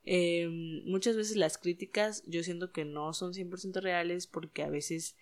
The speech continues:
sobrepasan el límite para, pues, tener rating y hacer show, porque al final es un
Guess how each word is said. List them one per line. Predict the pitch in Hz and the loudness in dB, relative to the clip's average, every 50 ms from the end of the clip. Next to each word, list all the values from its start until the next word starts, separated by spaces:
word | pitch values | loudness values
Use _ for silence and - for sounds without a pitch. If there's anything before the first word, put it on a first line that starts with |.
| - - - - - - - _ _ | -20 -18 -18 -18 -20 -20 -20 _ _
sobrepasan | - - - 220 214 202 196 185 180 180 - - 170 175 180 - - 208 208 208 214 214 202 - - - | 0 4 6 8 8 8 8 8 6 6 4 4 4 4 4 2 2 4 4 4 2 0 -4 -6 -6 -2
el | - 170 175 | 2 2 4
límite | 170 175 180 185 196 190 - - 196 202 | 4 4 2 2 0 0 2 4 4 4
para, | 202 - - 185 185 180 170 160 156 - _ _ - | 4 4 4 4 6 4 2 0 -2 -6 _ _ -4
pues, | - 165 156 | -2 -2 -2
tener | - 160 151 151 160 160 | -2 -4 -4 -4 -4 -2
rating | 156 147 165 190 190 - 160 139 135 135 | 0 2 2 2 2 0 -4 -4 -2 -4
y | 139 147 147 147 147 | -4 -4 -2 -2 -4
hacer | 143 143 - 180 175 185 | -4 -2 0 2 2 2
show, | 180 - 175 170 175 160 - | 4 4 4 4 4 2 0
porque | - 151 - - | -4 -6 -4 -4
al | 147 | -6
final | 143 156 156 156 165 | -6 -4 -4 -2 -2
es | 170 180 | 0 0
un | 190 190 185 180 180 180 175 175 | 0 0 0 -2 -2 -4 -6 -10